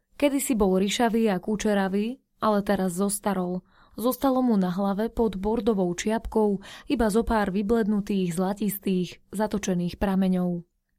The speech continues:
Ako každé ráno ho sprevádzal dlhý špalier dvoranov. Pán Ulrich sa tváril, že nevidí Matejovo rýchle obliekanie,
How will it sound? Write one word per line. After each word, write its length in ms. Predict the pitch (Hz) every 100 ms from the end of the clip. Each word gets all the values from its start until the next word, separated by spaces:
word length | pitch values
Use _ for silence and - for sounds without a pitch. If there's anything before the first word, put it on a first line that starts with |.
| _ _
Ako 200 | - 196 190
každé 400 | 208 214 202 190
ráno 480 | 185 185 190 233 247
ho 80 |
sprevádzal 800 | 240 - 233 233 233 208 214 190
dlhý 400 | 185 226 214 190
špalier 480 | 165 - 180 180 180
dvoranov. 720 | 175 185 214 208 190 180 180 - _ _ _ _ -
Pán 240 | 277 262
Ulrich 400 | 240 269 262 262
sa 160 | - 240
tváril, 480 | 214 208 202 208 214
že 240 | 208 233
nevidí 400 | 226 240 247 190
Matejovo 560 | 185 190 226 220 190 185
rýchle 400 | 202 196 208 202
obliekanie, 800 | 185 214 208 208 202 196 190